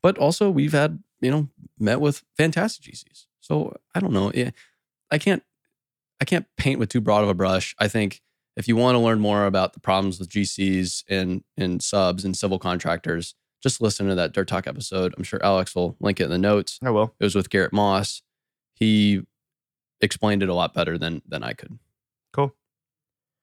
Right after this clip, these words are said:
Speaker 1: Cool.
Speaker 2: Um, before we get out of here, I do wanna mention again our September, uh,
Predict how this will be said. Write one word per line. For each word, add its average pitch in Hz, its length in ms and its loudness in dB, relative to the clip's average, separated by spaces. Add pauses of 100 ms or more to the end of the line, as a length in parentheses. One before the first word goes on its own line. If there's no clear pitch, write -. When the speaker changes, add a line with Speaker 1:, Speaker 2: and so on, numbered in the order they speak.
Speaker 1:
Cool. - 180 -6 (1600)
Speaker 2:
Um, 139 440 4 (300)
before 160 520 6
we 175 100 4
get 143 140 6
out 131 160 8
of 135 60 0
here, 147 200 6
I 139 120 6
do 135 200 4
wanna 135 380 4 (120)
mention 135 340 4
again 123 440 6
our 123 680 6 (880)
September, 147 960 2 (540)
uh, 107 500 2